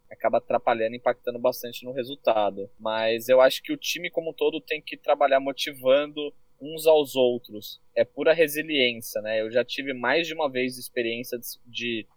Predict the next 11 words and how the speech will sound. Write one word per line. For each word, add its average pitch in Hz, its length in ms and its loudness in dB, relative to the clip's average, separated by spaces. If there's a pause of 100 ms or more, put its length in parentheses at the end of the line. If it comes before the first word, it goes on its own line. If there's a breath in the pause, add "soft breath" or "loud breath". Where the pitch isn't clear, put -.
(240)
da 113 120 2
equipe 120 300 -2
abandonar 117 420 -2 (300)
abandonar 110 680 -2
ou 113 140 0
ficar 120 340 -2
desmotivado 110 640 -4
e 113 60 -10
querer 113 240 -4
ir 113 60 -12
embora. 110 460 4